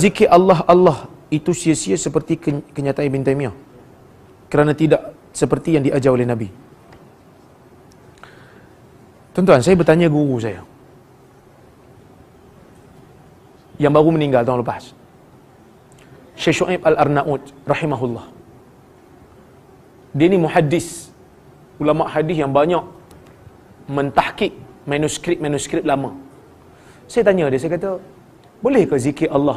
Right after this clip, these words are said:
Allah, Allah ni?" Dia kata, "Sepanjang aku baca kitab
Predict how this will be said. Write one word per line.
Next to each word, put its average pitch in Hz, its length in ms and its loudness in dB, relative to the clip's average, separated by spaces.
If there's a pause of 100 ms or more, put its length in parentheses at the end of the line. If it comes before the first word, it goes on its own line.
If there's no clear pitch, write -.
Allah, 135 280 0
Allah 139 200 0 (140)
ni?" - 20 -20 (720)
Dia 180 140 2
kata, 202 160 -2
"Sepanjang 180 560 -2
aku 170 80 -4
baca 165 220 0 (100)
kitab 170 180 -4